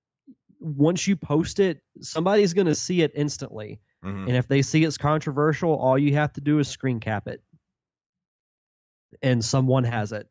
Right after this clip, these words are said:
Speaker 1: And it
Speaker 2: Mm-hmm.
Speaker 1: doesn't matter if you delete it or not. Someone else will have it.
Speaker 2: You know, and I don't think this is gonna hurt, uh, Cinemassacre's numbers on YouTube or anything,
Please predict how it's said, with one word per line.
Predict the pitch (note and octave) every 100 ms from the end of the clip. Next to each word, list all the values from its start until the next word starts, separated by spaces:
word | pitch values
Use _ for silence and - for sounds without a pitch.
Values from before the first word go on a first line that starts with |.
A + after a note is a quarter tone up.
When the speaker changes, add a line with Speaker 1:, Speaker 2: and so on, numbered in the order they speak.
| _
Speaker 1:
And | E2 E2
it | E2+ -
Speaker 2:
Mm-hmm. |
Speaker 1:
doesn't | C3 B2+ D3
matter | C#3 C#3+ C#3+
if | C3+
you | C#3+
delete | C3+ C3 C3
it | C3 B2+
or |
not. | B2 G#2+ B1+ - _ -
Someone | - B2 A#2 A#2
else | A#2 B2+
will | C3+ A2+
have | A2+ G#2
it. | D2 - _ _ _ _ _ _
Speaker 2:
You | E2+
know, | E2+
and | D#2 F#2+
I | G#2+
don't | B2 C#3 D3+ C3+
think | C3 A#2+
this | A2+
is | A2
gonna | F#2+ G#2+
hurt, | F2+ - F#2 F#2+ - _ _
uh, | - F2 E2
Cinemassacre's | - G2 F2 F2+ E2 F2+ F2+ D#2+
numbers | E2 E2+ E2+ F2 E2
on | E2+
YouTube | D#2+ E2 D#2+ F2+ F2 E2
or | E2
anything, | E2 E2+ D2+ E2 E2 D#2+